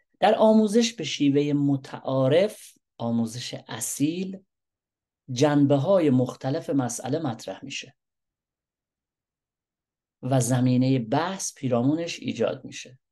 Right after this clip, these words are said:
بنده سعی کردم هم، و هم این کار رو ادامه خواهم داد، هم خواهم گفت که مثلاً ابن سینا چی میگه، فارابی چی میگه، ملا صدرا چی میگه، مولانا چی میگه،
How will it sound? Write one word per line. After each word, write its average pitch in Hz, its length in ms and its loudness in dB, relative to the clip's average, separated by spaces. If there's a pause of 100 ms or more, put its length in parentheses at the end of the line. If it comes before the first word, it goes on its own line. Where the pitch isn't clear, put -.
(140)
بنده 135 260 2
سعی 147 240 2
کردم 139 340 -2
هم، 135 420 -4 (400)
و 127 60 -4 (140)
هم 143 220 -8
این 156 120 0
کار 160 180 2
رو 165 80 4
ادامه 120 320 4
خواهم - 400 -14
داد، - 140 -20 (800)
هم 151 220 -4
خواهم 143 360 0
گفت 139 280 0
که - 80 -4
مثلاً 120 600 -2
ابن 117 260 -2
سینا 113 360 -2
چی 165 240 -10
میگه، 131 520 -4 (680)
فارابی 117 520 -2
چی 135 240 -2
میگه، 127 440 -2 (760)
ملا 113 300 -2
صدرا 104 420 -6
چی 123 220 -8
میگه، 113 440 -10 (460)
مولانا 107 640 -4
چی 117 220 -12
میگه، 107 380 -12